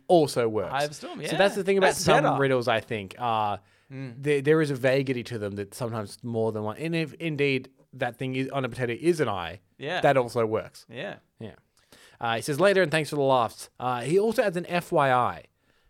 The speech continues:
Speaker 1: which is, uh, on a letter, Hazim, it's a P S.
Speaker 2: <laughs> Oh my God.
Speaker 1: Uh, lattes and flat whites are definitely not just Australian. You can both
Speaker 2: Oh, no, this is
Speaker 1: Yeah.
Speaker 2: a separate email altogether, just by the way.
Speaker 1: Okay, well,
Speaker 2: So,
Speaker 1: I'm gonna
Speaker 2: yeah.
Speaker 1: add it here.
Speaker 2: Yeah, yeah.
Speaker 1: Uh, you can both,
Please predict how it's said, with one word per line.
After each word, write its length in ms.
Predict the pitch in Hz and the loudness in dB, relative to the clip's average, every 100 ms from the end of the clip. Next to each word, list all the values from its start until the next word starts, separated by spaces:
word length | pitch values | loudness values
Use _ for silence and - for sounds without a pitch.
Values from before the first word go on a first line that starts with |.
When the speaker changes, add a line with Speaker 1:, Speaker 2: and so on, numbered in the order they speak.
| _ | _
Speaker 1:
which 220 | 113 - | -12 -8
is, 200 | 107 95 | -8 -6
uh, 360 | 101 98 95 90 - 113 98 | -4 -4 -8 -12 -18 -20 -10
on 100 | 151 | -6
a 80 | 123 | -4
letter, 200 | 113 113 | -4 -6
Hazim, 280 | 95 92 87 | -8 -12 -16
it's 100 | - | -16
a 60 | |
P 260 | - - 107 | -18 -16 -16
S. 300 | - - 143 - _ - - | -16 -16 -16 -16 _ -20 -12
Speaker 2:
<laughs> 20 | |
Oh 840 | 202 147 131 - 113 165 240 - 147 | -12 -12 -16 -18 -10 -8 -8 -10 -8
my 280 | 123 233 | -8 -4
God. 60 | 175 | -2
Speaker 1:
Uh, 280 | 147 143 143 | 2 2 4
lattes 420 | 170 202 220 208 | 6 6 6 2
and 80 | 180 | 2
flat 220 | 190 185 | 4 4
whites 200 | 165 160 | 4 0
are 40 | 160 | 2
definitely 280 | 156 147 160 | 0 0 0
not 320 | 160 165 - | 6 6 6
just 200 | 131 120 | -2 -4
Australian. 640 | 120 - 113 104 98 95 - - - _ | -8 -2 -2 0 -4 -6 -12 -20 -20 _
You 140 | 131 | -6
can 140 | 123 113 | -4 0
both 340 | 131 151 151 | 2 2 2
Speaker 2:
Oh, 140 | 160 | 0
no, 260 | 156 151 131 | 2 -2 -2
this 220 | 160 185 | -4 -6
is 80 | 220 | -4
Speaker 1:
Yeah. 80 | 123 | -6
Speaker 2:
a 40 | |
separate 400 | - 147 139 131 | -2 -2 -2 -6
email 360 | 127 117 117 113 | -8 -6 -6 -6
altogether, 420 | 117 113 117 113 | -8 -8 -8 -6
just 160 | 117 - | -8 -10
by 160 | 123 | -8
the 80 | 123 | -8
way. 100 | 120 | -2
Speaker 1:
Okay, 420 | 151 170 160 131 | 6 6 6 2
well, 120 | 120 | 4
Speaker 2:
So, 40 | 127 | 2
Speaker 1:
I'm 60 | |
gonna 120 | 135 135 | 2 -2
Speaker 2:
yeah. 100 | 127 | -2
Speaker 1:
add 100 | 117 | -4
it 120 | 101 | -4
here. 260 | 120 92 - | -6 -6 -8
Speaker 2:
Yeah, 160 | 131 123 | -8 -4
yeah. 220 | 120 120 | 0 0
Speaker 1:
Uh, 40 | |
you 180 | 117 160 | 0 -2
can 200 | 165 170 | -2 0
both, 360 | 160 180 147 | 2 2 0